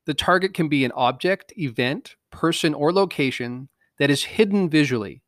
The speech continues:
meaning not visible nor directly perceivable in any way by any of the traditional senses of the body.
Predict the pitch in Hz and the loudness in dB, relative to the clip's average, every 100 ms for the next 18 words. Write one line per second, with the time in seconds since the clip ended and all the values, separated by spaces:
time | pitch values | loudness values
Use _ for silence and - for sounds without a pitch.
0 | _ _ _ _ _ - 143 135 135 151 | _ _ _ _ _ -4 2 4 6 4
1 | 180 170 156 156 160 170 - - 143 156 | 4 2 2 2 2 2 -6 -6 0 0
2 | 151 156 156 147 151 - - 190 185 131 | 2 0 0 -2 -4 -4 -4 0 0 2
3 | 131 135 135 220 165 180 147 156 113 113 | -2 -2 -6 -2 2 2 2 0 -2 -4
4 | _ _ - 135 170 156 165 151 - 139 | _ _ -2 -2 2 4 4 4 -2 -2
5 | 147 - 156 139 139 123 131 117 127 113 | 0 0 0 0 -2 -2 -4 -6 -6 -6
6 | 104 139 147 104 | 0 2 2 0